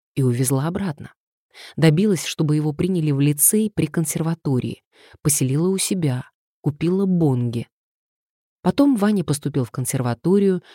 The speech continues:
через два года в Челябинскую академию культуры на Актёрское,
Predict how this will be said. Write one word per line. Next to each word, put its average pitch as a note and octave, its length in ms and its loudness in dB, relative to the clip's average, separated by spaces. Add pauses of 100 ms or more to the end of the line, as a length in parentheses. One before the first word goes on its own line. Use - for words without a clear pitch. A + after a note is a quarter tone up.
(200)
через E3 260 2
два C#3+ 200 2
года G3 340 2 (220)
в - 60 -20
Челябинскую F3+ 760 0
академию C3+ 640 -2
культуры F#3 540 -2
на D#3+ 160 0
Актёрское, - 800 -6